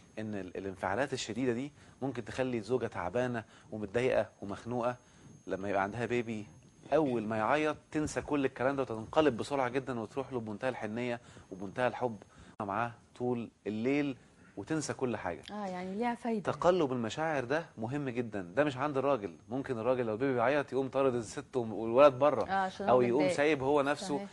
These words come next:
Speaker 1: قايم سايب الأوضة وخارج، إن هو ما عندوش تقلب مشاعر دي. فربنا مودع الصفة دي في الست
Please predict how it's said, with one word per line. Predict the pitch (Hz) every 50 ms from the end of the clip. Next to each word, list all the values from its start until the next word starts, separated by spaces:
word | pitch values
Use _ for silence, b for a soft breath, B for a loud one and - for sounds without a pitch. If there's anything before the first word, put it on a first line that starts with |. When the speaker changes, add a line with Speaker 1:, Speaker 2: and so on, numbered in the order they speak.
| - - - - - _ _ - B B B B B B -
Speaker 1:
قايم | - 135 143 139 127
سايب | - - 143 147 135
الأوضة | 123 117 - 147 151 151
وخارج، | 131 - - 151 139 110
إن | 104 107
هو | 110
ما | 107 104
عندوش | 107 147 151 -
تقلب | 135 120 139 139 131
مشاعر | 117 110 101 123 120 104 90
دي. | 90 90 - B B B B B B
فربنا | B - 110 107 110 117 143 151 147 135 - -
مودع | - 113 123 147 156 139 120 117 95
الصفة | 95 - - 143 131 - 120
دي | 117 139
في | 131 -
الست | - - - - 160 160 - - -